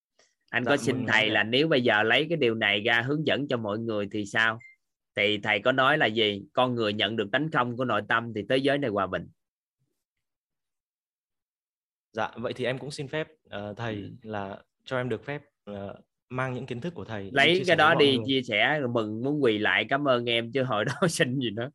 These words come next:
Speaker 2: Dạ, và hiện tại thì em
Speaker 1: À.
Speaker 2: đang học với một tâm thế, ờ, mình mặc dù là em chưa gửi, ờ, video, ờ, để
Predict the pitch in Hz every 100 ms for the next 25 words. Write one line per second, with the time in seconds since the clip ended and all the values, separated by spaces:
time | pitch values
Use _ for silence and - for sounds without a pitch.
0 | _ 117 107 - _ 113 123 127 127 113
1 | 120 127 139 135 107 113 143 - 143 135
2 | 123 117 135 170 _ _ 107 107 110 113
3 | 113 113 117 113 135 127 160 135 104 90
4 | _ _ _ _ _ _ 107 107 113 139
5 | 139 135 131 - 107 107 98 107 101